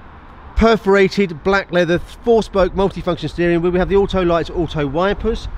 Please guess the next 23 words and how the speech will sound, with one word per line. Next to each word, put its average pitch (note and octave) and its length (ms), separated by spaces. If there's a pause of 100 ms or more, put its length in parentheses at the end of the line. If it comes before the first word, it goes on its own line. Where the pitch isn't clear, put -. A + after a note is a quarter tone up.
(140)
climate B3+ 280
controls, F#3+ 360
air E3 220
conditioning, D#3+ 480
cruise G#3+ 300
control, D#3+ 360
your D#3+ 140
paddle G3+ 360
shifts E3 220
as C3+ 160
you C#3+ 80
see C#3 200
there C3 180
for C#3 120
your, B2 260 (720)
to D3 100
assist - 340
you D3+ 80
with C3+ 120
your C3 100
driving, C#3+ 420
onboard E3+ 460
computer, F3+ 640